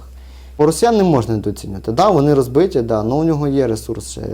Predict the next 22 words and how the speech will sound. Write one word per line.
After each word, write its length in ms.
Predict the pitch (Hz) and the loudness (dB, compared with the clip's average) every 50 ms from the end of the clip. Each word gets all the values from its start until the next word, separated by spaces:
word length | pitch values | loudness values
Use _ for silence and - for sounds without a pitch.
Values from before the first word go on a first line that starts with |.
| 101 98 104 | -8 -4 -2
людський 400 | 110 117 113 - - 170 170 160 | -2 -2 -2 -2 0 0 0 2
ресурс, 540 | 131 117 - - - 120 113 107 - - | 0 -2 -6 -8 -8 -8 -8 -10 -12 -12
і 80 | - - | -10 -10
техніки, 640 | - 117 - - 147 147 147 - 120 110 - - 107 | -10 -8 -4 -2 0 0 0 -2 -10 -10 -8 -8 -8
і 20 | |
зброї. 580 | 104 104 110 110 135 143 131 120 113 107 - - | -8 -8 -4 -2 0 2 2 2 0 0 -2 -4
Зараз 320 | 113 113 110 110 107 - | -4 -4 -4 -4 -6 -6
він 80 | 113 110 | -8 -10
шукає 300 | - - - 120 113 113 | -10 -8 -6 -4 -4 -4
союзників, 560 | 113 - 120 131 147 135 - 113 107 - 110 | -4 -6 -6 -4 -4 -4 -4 -6 -10 -10 -10
хто 120 | - 120 | -6 -6
буде 180 | 113 113 113 117 | -4 -4 -2 -2
йому 160 | 113 110 110 | -2 -2 -4
постачати 560 | 110 - 110 - - 113 - 151 139 - - | -6 -10 -10 -10 -8 -6 -4 -4 -4 -4 -8
цю 60 | 113 - | -10 -12
зброю, 300 | - 131 120 117 113 113 | -12 -8 -4 -4 -4 -4
техніку. 260 | - - - - - - | -4 -8 -14 -14 -12 -12
Тобто 200 | 131 - - 123 | -10 -8 -6 -4
він 160 | 143 180 165 | -2 -2 -2
працює 400 | - 143 147 143 - 156 139 117 | -4 -4 -6 -4 -4 -4 -4 -4
над 120 | 117 123 | -6 -10
тим. 160 | - - - | -12 -14 -14